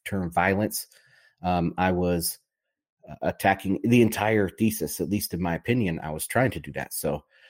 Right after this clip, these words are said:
uh, but I think that's a very important point that you bring up, D T, because,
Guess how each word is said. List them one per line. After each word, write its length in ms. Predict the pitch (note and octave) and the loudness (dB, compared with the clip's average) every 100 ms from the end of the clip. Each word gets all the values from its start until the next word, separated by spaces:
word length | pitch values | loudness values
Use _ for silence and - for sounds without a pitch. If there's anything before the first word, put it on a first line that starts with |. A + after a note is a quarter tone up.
| - - | -20 -14
uh, 80 | E2 | -12
but 220 | E2+ G#2+ | 2 4
I 60 | A2 | 6
think 160 | D3 E3 | 4 4
that's 140 | - | 4
a 60 | G#2+ | 6
very 200 | B2 C3 | 8 6
important 360 | G#2+ A2+ F#2+ | 4 0 0
point 300 | - E3+ G2 | 0 0 2
that 160 | F#2 - | -2 -2
you 160 | G2 G2 | -4 -4
bring 260 | F#2+ G#2 B2+ | 0 2 0
up, 120 | F2 | -2
D 120 | F2+ | -8
T, 180 | - F2+ | -6 -8
because, 560 | F2+ - F2+ F2 - | -8 -6 -4 -4 -8